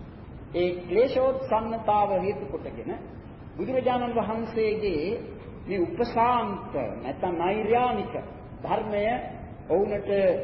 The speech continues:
ගෝචර නැහැ, සුදුසු නැහැ. ඔවුන් ඒකට ප්‍රිය කරන්නේ නැහැ. අහන්නට කන් යොමු කරන්නේත්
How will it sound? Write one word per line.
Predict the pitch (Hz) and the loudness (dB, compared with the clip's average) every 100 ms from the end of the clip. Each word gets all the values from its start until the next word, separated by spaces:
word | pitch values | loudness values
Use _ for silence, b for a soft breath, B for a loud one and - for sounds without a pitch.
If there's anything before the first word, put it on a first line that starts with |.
| - - - - - | -6 -10 -12 -14 -14
ගෝචර | - 170 226 220 208 | 0 6 6 6 0
නැහැ, | 175 156 131 | 0 -2 -4
සුදුසු | - 202 202 - 151 | -6 -8 -8 -6 -6
නැහැ. | 127 - - - - | -6 -8 -12 -14 -2
ඔවුන් | 151 180 | 0 2
ඒකට | 180 180 175 - | 2 0 -2 -4
ප්‍රිය | 185 220 | 2 2
කරන්නේ | 185 165 151 131 | 4 2 2 0
නැහැ. | 123 - - - - - - - | -2 -6 -10 -12 -12 -14 -14 -2
අහන්නට | 156 180 233 240 233 233 233 233 - | 0 2 2 0 0 2 4 2 2
කන් | 226 269 | 0 2
යොමු | 262 254 | 2 2
කරන්නේත් | - 226 226 214 | 2 0 0 -4